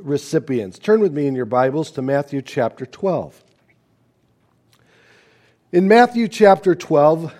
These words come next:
Jesus clearly showed us why what we say is so important.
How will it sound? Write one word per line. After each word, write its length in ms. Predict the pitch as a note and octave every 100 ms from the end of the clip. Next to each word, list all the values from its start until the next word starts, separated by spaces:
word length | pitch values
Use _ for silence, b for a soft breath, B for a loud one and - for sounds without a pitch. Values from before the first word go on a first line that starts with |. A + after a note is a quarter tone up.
| b
Jesus 480 | - F#3 G3+ D#3+ E3+
clearly 680 | - - G3 D#3+ A2+ B2 D#3 _ _ _ _ _ b b b b b b b
showed 380 | - - G#3 G3
us 440 | C#3 A#2 E3+ - - b b b b _ _ _ _ _ _ _ _ _ _ _ _ _ _ _ _ _ _ _ _ _ _ _ _ _ _ _ _ _ _ _ _ _
why 800 | - C#3 F#3+ F3+ C#3 B2 C#3+ F#3 D3+ b b b _ _ _ _ _ _ _ _ _ _ _ _ _ _
what 240 | - F3 F3
we 160 | D#3
say 440 | D3 - G#3 D3+ C3+
is 280 | C#3 C#3+ B2+
so 300 | D3+ E3 D3+
important. 760 | D3 C#3 F3 D3 - - -